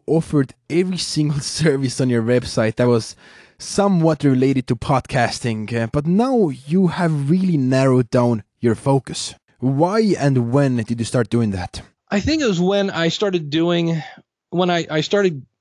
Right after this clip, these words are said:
Speaker 2: going up to my computer and going, "Ugh." That was basically it. When it was like, "Ugh," you know, it's like, "Oh, I, like, I'm, I, I know how to build a website.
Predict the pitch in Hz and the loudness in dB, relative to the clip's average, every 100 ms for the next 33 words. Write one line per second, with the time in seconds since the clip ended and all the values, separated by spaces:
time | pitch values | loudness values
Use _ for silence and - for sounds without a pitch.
0 | 147 165 180 175 - 156 143 135 160 156 | -4 0 2 0 0 0 0 -2 0 0
1 | 139 135 127 127 - 127 120 113 - - | 2 2 0 -2 -2 0 2 0 -6 -20
2 | - _ _ _ _ 135 156 160 143 160 | -20 _ _ _ _ -4 0 0 0 -2
3 | - 143 135 117 135 127 127 127 139 139 | 0 0 2 0 0 0 0 -2 0 2
4 | 127 - 139 143 139 135 151 143 151 151 | 0 -2 -6 -4 -4 -4 -6 -4 0 2
5 | 139 135 143 143 147 151 165 165 165 - | 2 0 -6 -6 -2 0 0 0 -4 -4
6 | 160 156 170 175 202 190 160 139 160 165 | -6 -4 0 2 2 0 -2 0 0 2
7 | 160 160 - 170 170 - | 0 -2 -2 -2 -2 -6